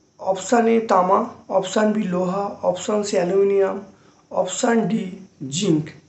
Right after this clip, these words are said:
অপশন বি লোহা।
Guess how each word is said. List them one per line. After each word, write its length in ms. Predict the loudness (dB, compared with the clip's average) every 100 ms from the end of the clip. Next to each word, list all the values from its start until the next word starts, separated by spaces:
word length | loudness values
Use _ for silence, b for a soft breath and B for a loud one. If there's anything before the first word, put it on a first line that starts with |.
| _ _ b b -2
অপশন 300 | 2 4 2 2
বি 300 | 0 0 -4 -8 -20 _ _ -6
লোহা। 420 | 0 0 0 -2